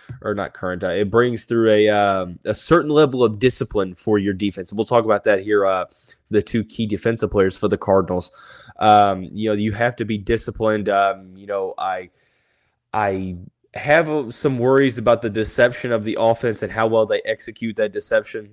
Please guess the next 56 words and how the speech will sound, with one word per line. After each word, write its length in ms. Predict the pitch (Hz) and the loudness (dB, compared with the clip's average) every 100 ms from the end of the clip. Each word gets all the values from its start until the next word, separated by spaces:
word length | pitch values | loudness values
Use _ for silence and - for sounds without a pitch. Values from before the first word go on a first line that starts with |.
| 110 | -8
that 180 | 104 | -4
Air 140 | 101 110 | -2 -2
Force 300 | - 110 - | -2 -6 -2
does. 420 | 107 104 98 - | 0 0 -4 -8
So 220 | - 110 | 0 2
it's 180 | 110 110 | 0 -2
just 300 | - 135 - | -2 -2 0
a 20 | |
matter 220 | 131 123 | 0 0
of 80 | 113 | 0
getting 240 | 107 113 113 | -2 -4 -4
them 100 | 107 | -6
in 80 | |
third 200 | 98 107 | 0 0
and 60 | 107 | 2
long 140 | 104 | -2
situations, 640 | 98 107 101 101 98 104 95 | -4 -6 -2 -2 -2 -8 -8
because 400 | 101 110 104 98 | -4 0 -2 -2
we've 180 | 107 | -4
seen, 440 | - - 156 143 117 _ _ _ _ | -4 -2 0 -2 -4 _ _ _ _
you 160 | 107 110 | -6 0
know, 80 | 107 | 0
especially, 580 | 104 131 127 131 123 | 2 2 2 2 2
uh, 220 | 107 101 104 | 4 2 0
you 240 | 104 107 | -2 0
know, 140 | 107 | 0
look 200 | 110 117 | 2 0
back 200 | 104 113 | 2 2
at 60 | 110 | 4
that 100 | 107 | 0
game 180 | 101 104 | 2 -2
against 260 | 98 95 | -4 -8
Kentucky, 520 | - 95 - 107 104 95 | -6 -4 0 0 0 -2
when 180 | 98 | -2
you 80 | 98 | -2
establish 720 | 98 - - 107 113 117 - | -2 -2 4 4 6 2 0
the 100 | 110 | -4
run 300 | 98 104 104 | 2 2 2
against 400 | 98 95 98 - | -2 -4 -6 -6
Louisville, 440 | 95 104 95 95 - _ _ - - - _ - | 0 2 2 -6 -12 _ _ -20 -20 -20 _ -8
it, 220 | 104 - | -6 -2
it 160 | 107 | 2
opens 400 | 107 110 110 101 | 6 6 4 2
up 120 | 104 95 | 0 0
a, 120 | 90 | -6
a 60 | - | -2
lot 300 | 98 98 101 | 2 4 4
of 80 | 101 | 2
things, 400 | 101 98 95 92 | -2 -4 -6 -2
um, 460 | 95 95 92 90 82 | 0 0 -2 -6 -14
you 200 | 95 98 | -6 -4
know, 320 | 92 90 82 _ - | -2 -4 -8 _ -6
a 60 | |
lot 260 | 92 98 101 | 0 2 2
of 40 | |
possibilities, 840 | 98 98 95 92 98 95 95 92 | 0 0 0 -2 -2 0 -2 -4